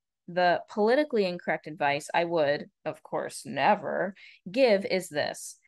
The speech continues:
Go to the pub for a drink in the morning. That way, the alcohol will be out of your system before sleep.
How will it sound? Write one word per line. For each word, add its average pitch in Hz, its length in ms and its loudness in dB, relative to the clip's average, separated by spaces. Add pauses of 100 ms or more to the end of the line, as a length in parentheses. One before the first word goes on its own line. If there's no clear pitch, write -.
(280)
Go 277 140 8
to 285 80 4
the 240 100 0
pub 240 300 4
for 165 100 0
a 160 80 0
drink 208 240 -2
in 208 60 -6
the 196 80 -4
morning. 156 500 -6
That 262 220 6
way, 196 160 4
the - 160 0
alcohol 214 440 2
will 208 100 0
be 220 140 -6
out 226 140 0
of 233 60 -2
your 240 100 -4
system 190 460 -8
before 202 320 0
sleep. - 400 -4